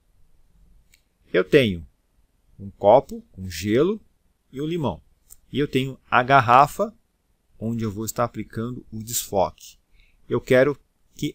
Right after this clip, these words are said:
essa marca não seja exibida. Eu vou na barra de propriedades, vou ativar o preview.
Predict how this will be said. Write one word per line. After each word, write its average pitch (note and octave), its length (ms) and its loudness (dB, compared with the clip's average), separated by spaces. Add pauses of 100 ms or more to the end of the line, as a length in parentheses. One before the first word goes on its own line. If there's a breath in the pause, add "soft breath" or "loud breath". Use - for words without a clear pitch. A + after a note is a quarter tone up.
(140)
essa F3 380 4
marca A2+ 600 0
não C#3+ 240 -6
seja D#3 600 -2
exibida. A2+ 840 -6 (1600)
Eu G#2+ 100 -10
vou G#2 280 -4 (580)
na G2+ 100 -8
barra F2+ 200 -4
de - 80 -14
propriedades, D3+ 720 4 (180)
vou F#2 140 -10
ativar F2+ 420 -6
o E2+ 60 -10
preview. A#2+ 540 -4